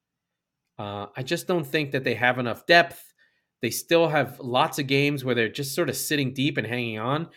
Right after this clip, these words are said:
and luckily other teams aren't beating them. You know, I, whenever they come up against a better team, you get the sense that United are gonna lose, uh, because they, they do play well and they have a way of playing. So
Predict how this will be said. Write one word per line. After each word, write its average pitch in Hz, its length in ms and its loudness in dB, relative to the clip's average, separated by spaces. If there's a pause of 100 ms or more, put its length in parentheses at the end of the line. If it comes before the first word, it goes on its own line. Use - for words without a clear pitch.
(220)
and 120 180 -4
luckily 151 540 2
other 147 220 2
teams 160 340 -2
aren't 151 220 2
beating 160 220 0
them. 170 220 0 (560)
You 135 100 -2
know, 131 320 2
I, 135 160 -6 (220)
whenever 156 360 4
they 175 120 4
come 170 260 -2
up 170 160 0
against 156 300 0
a 156 80 0
better 156 240 2
team, 180 540 0 (260)
you 151 100 -6
get 165 180 0
the 160 80 -6
sense 165 340 -2
that 147 120 -4
United 139 340 2
are 131 40 2
gonna 127 160 -2
lose, 113 300 -8 (760)
uh, 110 200 -8
because 120 340 -6
they, 117 260 -4
they 120 80 -4
do 151 460 -4 (320)
play 185 260 6
well 151 400 6
and 127 100 -8
they 120 100 -4
have 160 260 0
a 180 60 4
way 165 200 4
of 143 140 -2
playing. 143 260 -2
So 139 220 0